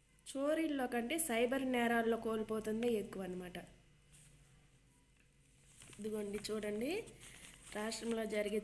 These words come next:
చోరీలు, దొంగతనాలు, దోపిడీలు తదితర నేరాల్లో ఏటా దాదాపు నూట యాభై కోట్లు అనమాట. ఈ ఇయర్కి నూట యాభై కోట్లు అయితే, ఈ సైబర్ క్రైమ్లో వచ్చేసి per డేకి ఎయిటీ సిక్స్ క్రోర్స్. అది ఎక్కడ,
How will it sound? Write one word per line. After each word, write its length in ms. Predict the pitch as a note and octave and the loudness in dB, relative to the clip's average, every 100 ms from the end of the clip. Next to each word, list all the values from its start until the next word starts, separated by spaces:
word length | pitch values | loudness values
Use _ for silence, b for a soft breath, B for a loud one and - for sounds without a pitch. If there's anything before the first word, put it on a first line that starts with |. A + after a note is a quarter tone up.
| G#3 | 2
చోరీలు, 480 | G#3 A3 A3 G#3+ A#3 | 2 2 2 2 2
దొంగతనాలు, 800 | G3+ G3+ G#3 G#3+ G#3+ G#3 G#3 A3+ A3 | 2 0 0 -2 -2 0 0 0 0
దోపిడీలు 560 | G#3 G#3 G3+ G3+ G#3 B3 A#3 | -2 0 -2 0 0 0 0
తదితర 380 | G#3 G#3 G#3 G3+ | -2 -2 -2 -2
నేరాల్లో 600 | G3+ G#3 A3 G#3+ A3 D#4 G4+ A3 | -2 0 0 0 0 0 0 0
ఏటా 200 | A3 A#3 B3+ G#3 | -2 -2 -2 -2
దాదాపు 460 | - G#3 A3 - F4 B3+ | -4 -4 -6 -6 -4 0
నూట 200 | A#3 A#3 | 0 2
యాభై 260 | A3+ G#3+ G#3+ | 0 2 0
కోట్లు 440 | G#3+ A3 G#3 F3+ | 0 -2 -2 -6
అనమాట. 300 | F3 E3+ E3 - - - - _ b b b b b b b _ _ _ | -6 -8 -10 -14 -16 -20 -20 _ b b b b b b b _ _ _
ఈ 100 | - A3+ C#4 | -4 2 4
ఇయర్కి 240 | E4+ E4+ | 4 2
నూట 240 | D#4+ B3 A#3+ A#3 | 2 4 6 6
యాభై 180 | A3+ | 6
కోట్లు 380 | A3+ A#3+ B3 B3 A#3 | 4 4 2 2 0
అయితే, 220 | A3+ E4+ B4+ A4+ B3 | 2 2 2 0 0
ఈ 40 | |
సైబర్ 440 | B3+ B3 B3+ C4+ D4+ | 2 4 4 4 4
క్రైమ్లో 360 | C4+ A#3+ A#3+ A#3 A3+ | 2 4 6 4 4
వచ్చేసి 360 | A3+ A#3 A#3 F4+ - | 2 4 4 2 0
per 180 | C4 B3 A#3+ | 2 2 4
డేకి 340 | C4+ D#4+ D#4+ G4+ B3 | 4 4 6 6 8
ఎయిటీ 200 | A#3+ A#3 | 8 6
సిక్స్ 280 | A#3 A3 - | 2 2 0
క్రోర్స్. 400 | - A#3 A3+ A3+ F#3+ - - - B B B B B | 4 4 4 0 -4 -8 -16 -20 B B B B B
అది 180 | G#3+ A#3 B3+ | -6 -4 -4
ఎక్కడ, 220 | B3 D#4 | -2 0